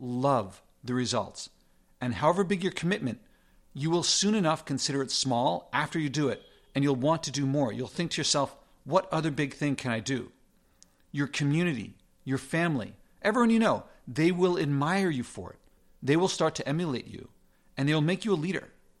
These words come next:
You'll probably get hired or promoted for this. What can you do? What's the biggest thing?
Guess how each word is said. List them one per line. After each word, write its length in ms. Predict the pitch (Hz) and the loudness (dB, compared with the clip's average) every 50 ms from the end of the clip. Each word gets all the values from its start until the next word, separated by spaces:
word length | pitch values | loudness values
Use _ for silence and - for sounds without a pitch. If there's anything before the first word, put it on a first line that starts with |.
| _ _ _ _ _ _ _ | _ _ _ _ _ _ _
You'll 140 | 147 160 - | -4 -4 -4
probably 460 | - - - 170 214 247 277 277 170 | -4 -4 -2 -2 -2 0 -2 -4 -4
get 160 | 131 160 131 | -4 -4 -4
hired 320 | - 151 151 160 160 156 | 0 2 4 4 4 4
or 60 | 143 123 | 0 -2
promoted 440 | - 135 123 131 143 143 139 - | -4 -2 2 2 2 2 0 -2
for 160 | - - 101 98 | -6 -10 -10 -12
this. 320 | - - - - - - _ _ _ _ _ _ _ _ _ _ _ _ _ _ _ _ _ | -12 -16 -18 -20 -20 -20 _ _ _ _ _ _ _ _ _ _ _ _ _ _ _ _ _
What 320 | 127 120 165 233 254 - - | -2 0 0 0 0 -4 -8
can 340 | - - 156 151 156 151 | -6 -4 -2 0 0 0
you 220 | 143 143 139 143 131 | 2 2 0 0 -2
do? 380 | 113 110 120 120 117 110 110 - - - _ _ - | -2 -2 -2 -2 -2 -2 -6 -10 -18 -20 _ _ -6
What's 320 | 131 160 208 202 - - | -2 -2 0 0 -2 -6
the 140 | - 247 202 | -4 -4 -6
biggest 640 | 143 - - - - 185 175 - 160 - - - - | -6 -8 -8 4 6 6 6 6 2 -2 -2 -4 -4
thing? 240 | 113 95 - - | -8 -10 -10 -14